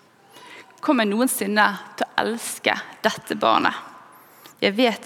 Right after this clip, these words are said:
ikke engang hvem faren er.» Og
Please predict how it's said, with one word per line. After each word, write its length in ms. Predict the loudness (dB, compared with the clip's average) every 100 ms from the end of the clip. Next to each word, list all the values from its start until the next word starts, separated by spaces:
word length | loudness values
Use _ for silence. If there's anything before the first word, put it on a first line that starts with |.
| -12
ikke 220 | -10 -2
engang 380 | 0 2 0 0
hvem 220 | 0 0 -2
faren 460 | 0 0 0 0 2
er.» 200 | 0 -2 -12 -14 -18 _ _ _ _ _ _ _ _ _ _ _ -20 -20 -20 -20 _ _ _ _ _ _ 0 2
Og 160 | 2